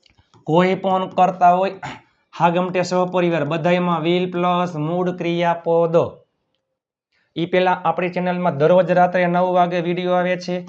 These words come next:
WhatsApp ગ્રુપમાં ફ્રી પી ડી એફ ફાઇલ માટે જોડાવા સેવન ફાઇવ સિક્સ ત્રિપલ સેવન એટ ઝીરો ટુ ઝીરો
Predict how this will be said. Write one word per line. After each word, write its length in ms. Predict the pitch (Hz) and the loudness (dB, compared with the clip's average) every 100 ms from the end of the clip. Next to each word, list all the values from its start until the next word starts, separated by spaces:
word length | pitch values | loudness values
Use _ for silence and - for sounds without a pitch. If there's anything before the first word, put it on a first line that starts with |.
| - _ _ 123 | -18 _ _ 0
WhatsApp 420 | 165 165 185 160 | 0 0 -6 -4
ગ્રુપમાં 500 | 180 180 180 180 180 | -6 -4 -2 -2 -2
ફ્રી 180 | 175 180 | -4 -4
પી 80 | 175 | -4
ડી 160 | 180 190 | -4 -4
એફ 80 | 190 | -2
ફાઇલ 260 | 170 180 180 | 0 0 0
માટે 260 | 180 180 120 | -2 -4 -4
જોડાવા 420 | 156 165 131 104 _ _ - _ _ | 2 2 2 -2 _ _ -20 _ _
સેવન 340 | 160 170 180 180 | -4 -2 -2 -4
ફાઇવ 180 | 175 180 175 | -2 0 0
સિક્સ 160 | 180 180 | -6 -8
ત્રિપલ 320 | 170 180 180 180 | -6 -4 -2 -2
સેવન 260 | 185 180 175 180 | -4 -4 -6 -2
એટ 160 | 180 180 156 | -2 -2 -2
ઝીરો 160 | 185 175 | 0 0
ટુ 140 | 175 180 | -2 -2
ઝીરો 140 | 175 | 0